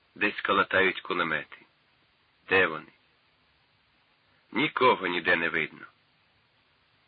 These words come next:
Попереду замаячила ферма. Шура йшла, механічно намагаючись попадати ногами у вдавлені відбитки чиїхось ніг. Перше, що вона помітила, наблизившись до ферми,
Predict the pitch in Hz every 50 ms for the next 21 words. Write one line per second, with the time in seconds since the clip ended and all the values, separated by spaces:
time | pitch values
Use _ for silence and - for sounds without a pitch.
0 | _ _ _ _ _ _ _ _ _ - - 85 - 98 120 117 107 101 95 82
1 | 82 82 80 80 80 80 - - - 80 78 - - 80 76 73 73 78 - -
2 | _ _ _ _ _ _ _ _ _ _ _ _ _ _ _ _ _ _ _ _
3 | _ _ _ _ _ - - - 156 151 151 147 143 - - 104 117 127 123 117
4 | 107 101 - 98 95 110 123 117 - - 110 110 113 113 107 98 98 110 117 113
5 | 107 - - 110 - - - - 110 107 - 107 107 92 101 107 110 - - 101
6 | 104 98 90 92 107 107 101 101 98 - - 101 101 92 90 82 80 90 98 107
7 | 110 104 101 104 101 98 92 92 90 82 82 92 95 98 - - - - 90 -
8 | - 87 82 85 87 - - 90 85 - - 85 82 82 85 85 - - - _
9 | _ _ _ _ _ _ _ _ _ _ _ _ _ _ _ _ _ _ _ _
10 | _ - - - 113 120 - - - - 80 - - - 82 82 82 82 80 -
11 | 80 78 90 107 - 98 95 95 95 - _ _ - - - - - 82 90 95
12 | 82 87 92 101 104 90 95 92 - - 95 92 82 90 92 82 - - 92 92
13 | 90 87 85 85 82